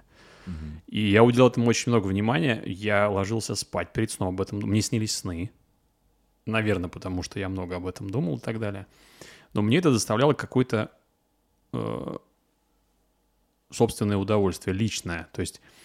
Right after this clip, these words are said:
Speaker 2: каждый день я это делал. Вот как будто... Вот я всегда любил кататься на велосипеде, и каждая, м, каждая прогулка, велопрогулка, она доставляла мне физическое и моральное удовлетворение. Вот моё воображение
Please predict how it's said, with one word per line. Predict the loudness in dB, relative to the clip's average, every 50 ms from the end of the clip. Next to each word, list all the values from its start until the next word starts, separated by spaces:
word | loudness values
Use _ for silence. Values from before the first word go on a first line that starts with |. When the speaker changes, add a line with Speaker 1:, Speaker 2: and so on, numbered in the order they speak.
| -20 -20 -20 -20 -20 -20 -20 -20 _ _ _ 4
Speaker 2:
каждый | 6 8 8 8 6 4
день | 2 4 4 4 4 2
я | 0 -4
это | -4 -6 -6
делал. | -2 0 0 0 2 0 0 -2 -4 -6
Вот | -6 -6 -6 -6 -8
как | -2 -2 0 0
будто... | 0 -4 -4 0 2 2 2 2 0 -4
Вот | -8 -10 -10 -6 -2
я | -2 -2
всегда | 0 2 2 2
любил | 2 2 2 0 0
кататься | -2 0 0 0 -2 0
на | -2
велосипеде, | -2 -2 -2 -4 -2 0 0 0 2 0 -2 -2 -6 -14 _ _ _ -16
и | -12 -10 -8 -6 -6 -4 -4 -6 -6 -8 _ _ _ _ _ _ -2
каждая, | 2 4 4 4 4 2 2 4 4 4 4 2 0 -4 -12
м, | -12 -10 -8 -6 -6 -6 -6 -6 -8 -8 -8 -6 0
каждая | 2 4 4 4 4 2
прогулка, | 4 2 2 2 4 2 2 2 0 -2
велопрогулка, | 0 2 4 4 4 2 2 2 0 2 2 0 -2 0 0 0
она | 0 2
доставляла | 2 0 0 0 0 2 4 4 4 4
мне | 4 2 0 -2
физическое | -2 -4 -6 -2 -2 -2 -2 -2 -4 -4 -2 -2 0 0 0
и | 0
моральное | 2 2 4 4 4 2 0
удовлетворение. | -2 -4 -6 -4 -2 -2 -2 -2 -6 -8 -12 -14 _ _ -20 -20 -20 -20 -20 _ _
Вот | -6 -2 2 6
моё | 8 8 8
воображение | 10 8 8 8 8 6 6 6 6 6 6 6 4 2 -2